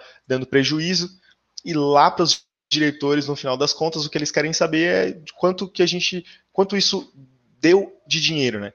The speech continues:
Isso tá dando mais prejuízo, isso tá dando mais dinheiro. Tá dando mais prejuízo, então, infelizmente, vamos tirar, e aí eles pensam em soluções. O que é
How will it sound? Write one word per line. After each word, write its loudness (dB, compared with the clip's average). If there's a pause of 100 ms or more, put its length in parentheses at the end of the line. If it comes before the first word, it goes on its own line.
Isso -8
tá 2
dando -4
mais -4
prejuízo, -4
isso -4
tá 0
dando -2
mais -2
dinheiro. -6
Tá -8
dando -4
mais -6
prejuízo, -4 (300)
então, -4 (240)
infelizmente, -4
vamos -4
tirar, 4
e -4
aí -4
eles -10
pensam -8
em -12
soluções. -6 (420)
O -10
que 0
é 6